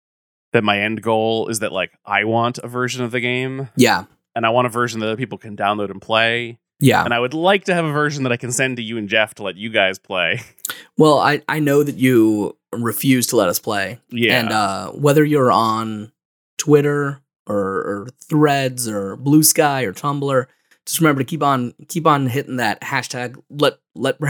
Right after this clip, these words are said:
Speaker 2: let Jeff and Brendan play a space between.
Speaker 1: Yeah.
Speaker 2: Uh,
Speaker 1: At some point when it's done.
Speaker 2: it's getting, it's getting a lot of noise. Like, you know, we, we did get suppressed on, on, uh, Twitter for a little while.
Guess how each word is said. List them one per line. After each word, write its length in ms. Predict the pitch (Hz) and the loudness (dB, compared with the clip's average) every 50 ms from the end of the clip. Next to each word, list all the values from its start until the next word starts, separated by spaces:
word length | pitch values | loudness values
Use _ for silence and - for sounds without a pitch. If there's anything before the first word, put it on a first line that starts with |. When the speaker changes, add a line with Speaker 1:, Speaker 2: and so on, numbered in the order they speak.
| 120 - 202 - - | 0 -2 -2 0 0
Speaker 2:
let 160 | 170 160 156 | 0 0 0
Jeff 160 | 160 147 131 | -2 -2 -2
and 100 | 170 151 | -2 -2
Brendan 240 | 147 143 143 143 139 | -2 -2 -2 -4 -4
play 360 | 147 156 139 139 135 131 131 | -4 -4 -2 0 0 -2 -2
a 100 | - 139 | -2 -4
space 240 | 139 - 147 131 127 | -6 -4 -4 -4 -6
between. 500 | - 135 127 131 123 117 117 113 117 - _ _ _ _ _ _ _ _ _ - | -6 -10 -8 -6 -6 -6 -6 -8 -10 -12 _ _ _ _ _ _ _ _ _ -4
Speaker 1:
Yeah. 200 | - 107 87 82 | 0 0 0 2
Speaker 2:
Uh, 500 | 82 117 120 113 107 107 101 104 123 135 143 | 2 2 2 2 2 0 -2 -6 -8 -4 -4
Speaker 1:
At 100 | 170 - | -4 -2
some 180 | - 175 151 | -2 -2 -2
point 260 | 131 - 87 - - _ | -4 -8 -14 -16 -16 _
when 140 | - 123 143 | -8 -6 -6
it's 100 | 147 - | -6 -4
done. 320 | - 113 87 - - - _ _ - | -4 -4 -6 -6 -10 -20 _ _ 2
Speaker 2:
it's 160 | 165 156 - | 2 2 2
getting, 180 | - 175 175 170 | 2 0 0 0
it's 180 | - 139 135 - | -2 -6 -6 -6
getting 340 | 156 170 175 175 165 160 151 | -4 -4 -4 -4 -4 -4 -2
a 80 | 90 120 | -2 2
lot 200 | 127 123 120 120 | 2 2 2 2
of 60 | 120 | -2
noise. 460 | 135 156 175 180 165 170 170 - - _ _ _ _ - | -2 -2 0 0 0 -2 -4 -6 -10 _ _ _ _ -8
Like, 120 | 127 120 | -2 -2
you 60 | 127 | 0
know, 300 | 123 113 110 113 113 _ - | 0 0 -4 -6 -10 _ -10
we, 160 | 123 131 120 | -8 -6 -6
we 160 | 113 127 127 | -6 -6 -6
did 160 | 120 135 131 | -8 -8 -2
get 160 | 135 131 117 | -2 -2 0
suppressed 480 | - - 107 - - 117 120 120 - - | 0 -2 -2 -2 -2 -2 -2 -2 -4 -8
on, 200 | 104 104 107 - _ _ | -8 -12 -14 -16 _ _
on, 260 | - 110 113 110 110 107 | -10 -8 -6 -6 -6 -8
uh, 140 | 107 104 | -12 -12
Twitter 240 | 101 - 156 151 143 | -8 -4 -2 -2 -2
for 120 | 139 - 151 | 0 -2 -4
a 40 | |
little 160 | 139 135 139 139 | -4 -2 -4 -4
while. 300 | 135 139 135 135 135 135 | -2 -2 -2 -4 -6 -6